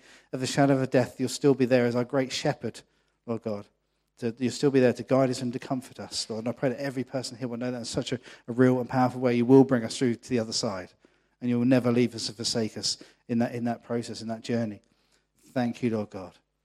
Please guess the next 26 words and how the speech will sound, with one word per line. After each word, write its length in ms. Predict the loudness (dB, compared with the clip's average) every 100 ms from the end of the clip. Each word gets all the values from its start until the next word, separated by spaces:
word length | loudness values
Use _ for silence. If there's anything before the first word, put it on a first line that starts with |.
| _ -6
Lord, 140 | -4
we 120 | -4
choose 460 | -8 -8 0 0 0
to 60 | -8
trust 360 | -14 -12 -12
you. 180 | -12 -16 _ _ _ _ _ _ _ _ _ _
Thank 240 | -2 -2
you 60 | -4
for 80 | -6
Christmas. 540 | -10 -14 -14 -14 -6
Thank 180 | -4 -4
you 60 |
for 100 | -6
coming 300 | -10 -8 -8
at 80 | -10
Christmas. 520 | -14 -14 -14 -14 -16 -16 _ _ _ _
Thank 180 | -2 0
you 60 |
for 60 | -4
all 240 | 0 2
that 180 | 2 0
means 280 | -2 -4 -6
to 140 | -14
us, 320 | -16 -12 -12 -14 _ -10
Lord 140 | -8
God, 240 | -6 -10